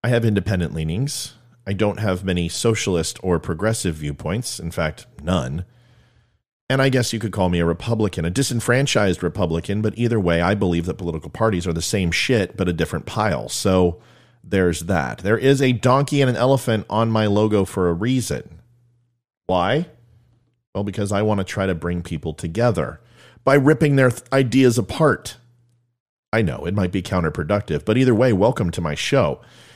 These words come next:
What do we do here? We talk about current events, we talk about politics, sometimes sports. My kids make appearances. I go live before shows now and talk to my dummies, and that's most assuredly what my listeners are. No, you're not dumb. It's the Don't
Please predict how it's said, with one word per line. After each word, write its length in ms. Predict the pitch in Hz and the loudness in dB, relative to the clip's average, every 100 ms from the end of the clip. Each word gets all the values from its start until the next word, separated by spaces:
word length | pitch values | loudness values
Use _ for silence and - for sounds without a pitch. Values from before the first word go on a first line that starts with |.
| _ _ _ _ - | _ _ _ _ -2
What 80 | 117 | 0
do 40 | |
we 140 | 117 110 | 2 2
do 220 | 110 123 | 2 2
here? 200 | - 76 | 2 -4
We 80 | 78 | -2
talk 200 | 98 90 | -4 -2
about 180 | 92 | -4
current 200 | - 104 | 0 0
events, 300 | 98 90 104 | 2 2 0
we 80 | - | -2
talk 120 | 104 | -4
about 200 | 98 92 | -2 -2
politics, 560 | - 95 85 85 113 110 | -2 0 2 0 -4 -2
sometimes 400 | 104 98 98 90 | -4 -2 -2 -4
sports. 340 | - 95 117 | 0 0 2
My 120 | - 139 | 0 0
kids 280 | - 135 | 2 0
make 160 | 120 120 | 0 -2
appearances. 560 | 110 131 113 120 139 156 | -2 0 0 0 0 2
I 120 | 131 | 2
go 120 | 110 | 4
live 300 | 98 85 87 | 4 4 2
before 300 | 92 - 90 | 0 0 0
shows 400 | - 80 85 87 | 0 0 0 0
now 260 | 87 85 117 | 0 2 2
and 160 | 95 | 0
talk 260 | - 90 - | 0 -2 -2
to 100 | 98 | -4
my 180 | 85 82 | -2 -2
dummies, 600 | 78 82 113 95 82 104 | -2 0 2 2 0 0
and 100 | 110 | 0
that's 260 | 110 107 104 | 0 0 0
most 220 | 107 - | 0 0
assuredly 400 | - 87 87 95 | -2 -2 0 0
what 220 | 85 85 | 0 0
my 100 | 90 | 0
listeners 460 | 87 80 - 92 123 | 0 -2 -2 0 2
are. 120 | 127 | 4
No, 160 | 143 | 4
you're 160 | 147 143 | 4 4
not 320 | 135 127 110 | 4 2 2
dumb. 440 | 131 143 95 107 117 | 2 4 4 0 -2
It's 280 | 120 123 - | -4 -4 2
the 280 | 135 123 - _ - 90 | 2 2 -2 _ -14 -2
Don't 400 | 123 127 123 | 4 4 2